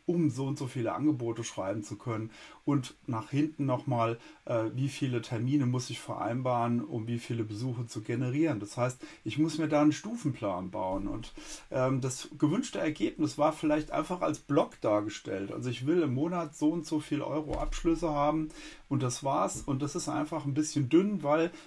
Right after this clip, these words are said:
man kann dann als Mitarbeiter oft nicht einschätzen, was muss ich genau dafür tun.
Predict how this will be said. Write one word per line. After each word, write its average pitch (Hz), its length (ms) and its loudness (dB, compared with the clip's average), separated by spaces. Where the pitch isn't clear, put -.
man 139 100 -2
kann 143 220 2
dann 165 180 4
als 139 220 -2
Mitarbeiter 151 800 2
oft - 320 -4
nicht 151 400 2
einschätzen, 160 760 0
was 147 180 4
muss 170 180 0
ich 160 140 -4
genau 143 280 2
dafür 127 340 0
tun. 269 420 0